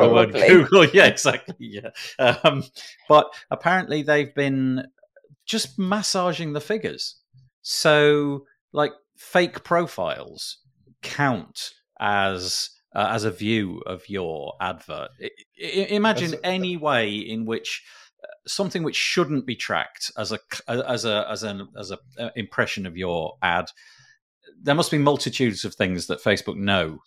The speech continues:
Speaker 1: The metrics is, "That's not real. That never happened. That, we shouldn't count that."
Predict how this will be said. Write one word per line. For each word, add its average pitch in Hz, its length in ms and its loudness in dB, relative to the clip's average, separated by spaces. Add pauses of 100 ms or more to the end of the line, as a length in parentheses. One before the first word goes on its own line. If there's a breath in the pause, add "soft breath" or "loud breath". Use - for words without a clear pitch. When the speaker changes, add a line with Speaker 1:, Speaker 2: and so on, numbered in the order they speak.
Speaker 1:
The 104 100 -8
metrics - 500 -6
is, - 320 -10
"That's 143 280 2
not 87 180 -4
real. 92 520 -4
That 123 200 0
never 98 280 -4
happened. 90 540 -10 (200)
That, 107 160 0 (140)
we 98 120 -10
shouldn't - 320 -8
count 87 300 -2
that." 85 200 -4